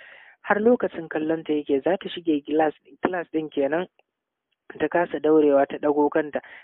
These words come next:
kamar wata munafuka ta kalle shi, ai ko juya da za ta yi suka haɗa ido, murmushi kawai ta yi a kunyace ta shige ciki. Ajiyar zuciya ya sauke, sannan ya shige mota, direba ya tada mota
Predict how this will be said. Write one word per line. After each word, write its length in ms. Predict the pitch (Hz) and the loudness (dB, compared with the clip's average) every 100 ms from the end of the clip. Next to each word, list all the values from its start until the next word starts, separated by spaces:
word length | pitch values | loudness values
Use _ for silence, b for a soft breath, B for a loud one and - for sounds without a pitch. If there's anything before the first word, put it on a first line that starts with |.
| B | B
kamar 260 | 156 170 | -2 4
wata 240 | 214 214 262 | 4 4 0
munafuka 640 | 214 160 160 156 - 143 | -4 -4 -4 -6 -6 -4
ta 100 | 160 | -4
kalle 440 | 147 147 135 147 151 | -2 -4 -2 0 0
shi, 140 | - - | -4 0
ai 140 | 165 180 | 2 2
ko 200 | 160 147 | 2 0
juya 380 | 143 160 156 147 | 0 -2 -2 -2
da 100 | 139 | -6
za 180 | 135 143 | -4 -4
ta 100 | 143 | -4
yi 80 | 139 - | -6 -8
suka 180 | - | -10
haɗa 240 | 143 127 127 | -8 -8 -8
ido, 240 | 127 135 | -8 -8
murmushi 540 | 131 123 127 135 147 143 | -8 -8 -8 -8 -8 -4
kawai 280 | 156 147 135 | 0 0 0
ta 80 | 143 | -4
yi 60 | |
a 100 | 123 | -8
kunyace 420 | - 135 127 120 131 | -10 -14 -14 -12 -10
ta 80 | - | -10
shige 340 | - 147 135 123 | -10 -10 -8 -8
ciki. 240 | 147 156 B B B B | -8 -8 B B B B
Ajiyar 400 | - 139 220 254 | -16 -8 -4 -2
zuciya 360 | 175 175 - 156 | 0 -2 0 -2
ya 80 | 151 | -2
sauke, 400 | 151 160 156 147 - | 0 0 0 -4 -4
sannan 280 | 139 139 | -8 -6
ya 60 | 151 | -6
shige 340 | - 160 151 | -6 -6 -6
mota, 380 | 143 143 143 135 | -4 -6 -6 -6
direba 400 | 131 143 147 139 | -4 0 0 0
ya 80 | 135 | -4
tada 320 | 147 139 135 | -4 -4 -4
mota 360 | 135 139 135 | -4 -6 -6